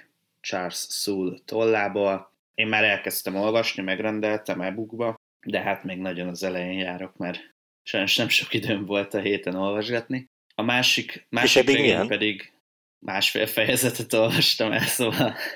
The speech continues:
Speaker 1: annyira
Speaker 2: Ja.
Speaker 1: sokat nem tudok mondani róla, de, de eddig, amit láttam a neten, mindenki dicséri. Tehát,
Speaker 2: Mhm.
Speaker 1: hogy nagyon jól össze van rakva. A Kádas István barátom a Zero pont hu-tól, ő, ő már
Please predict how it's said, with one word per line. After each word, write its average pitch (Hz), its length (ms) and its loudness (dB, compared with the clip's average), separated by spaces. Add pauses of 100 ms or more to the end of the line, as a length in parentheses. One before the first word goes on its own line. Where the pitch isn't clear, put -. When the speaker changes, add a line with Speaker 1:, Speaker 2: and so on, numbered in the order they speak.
(340)
Speaker 1:
annyira 104 400 2
Speaker 2:
Ja. 113 60 6
Speaker 1:
sokat 113 320 0
nem 104 160 -2
tudok 101 300 -2
mondani 113 360 0
róla, 117 280 2
de, 113 300 0
de 113 180 2
eddig, 127 360 2
amit 117 300 2
láttam 117 480 0
a 95 60 0
neten, 117 560 0 (540)
mindenki 90 420 -4
dicséri. 85 640 -8 (180)
Tehát, 87 300 -10
Speaker 2:
Mhm. 87 120 -4
Speaker 1:
hogy 92 200 -6 (140)
nagyon 87 280 -10
jól 87 220 -6
össze 90 300 -4
van 82 160 -10
rakva. 101 500 -2 (640)
A 87 280 -8 (400)
Kádas 92 420 0
István 92 540 -2 (100)
barátom 90 460 -4
a 87 60 -6
Zero 90 300 -4
pont 90 280 -8
hu-tól, 90 720 -2
ő, 87 300 -6
ő 90 120 -6
már 87 420 -4